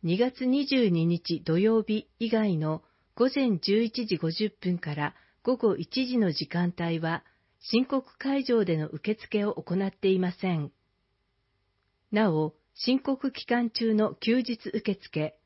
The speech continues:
二月二十二日土曜日以外の市役所一階課税課窓口は、原則課税内容についての相談や、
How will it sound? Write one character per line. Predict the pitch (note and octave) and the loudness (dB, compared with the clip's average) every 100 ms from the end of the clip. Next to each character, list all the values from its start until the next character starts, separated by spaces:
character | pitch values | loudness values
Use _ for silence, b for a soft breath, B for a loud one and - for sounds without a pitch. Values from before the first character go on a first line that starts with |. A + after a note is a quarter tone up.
| _ _ _ | _ _ _
二 | F3+ | -2
月 | F#3+ B3+ - | 0 0 -2
二 | B3 C4 | -2 0
十 | A#3+ G#3 | 2 2
二 | D#3+ D3+ | 2 2
日 | D#3+ D#3 E3+ | 0 -2 -6
土 | D3+ D#3 | -4 -2
曜 | F#3+ F3+ | 0 0
日 | E3+ F3+ - _ _ - | 0 -4 -4 _ _ -6
以 | A3 | -2
外 | A3+ G#3 D#3+ | 2 2 0
の | D3+ D#3 b b b | -2 -4 b b b
市 | - - | -8 2
役 | A#3 B3+ | 2 2
所 | - F3 - | -4 -4 -2
一 | D#3+ _ | -6 _
階 | - A3+ A3 | 0 0 0
課 | F#3 | -4
税 | G3 B3+ A#3+ | 0 2 4
課 | A#3 | 2
窓 | A3 G#3+ A3+ | 2 2 0
口 | G#3 - D3+ | -2 -4 -2
は、 | C#3+ D3 _ _ _ _ _ - | -2 -6 _ _ _ _ _ -2
原 | G#3+ B3+ | 2 2
則 | - A3+ A3+ G#3 | 0 0 0 0
課 | - F#3+ | -2 0
税 | B3 C4+ | 2 2
内 | C4 C4+ A#3+ | 2 2 4
容 | A3+ | 4
に | G#3 G3 | 4 0
つ | - | -2
い | G#3+ | -2
て | - E3 | 0 -2
の | D3+ | -2
相 | - F3+ F3+ | -2 0 0
談 | E3 E3 | 0 0
や、 | D#3+ D#3 | 0 -2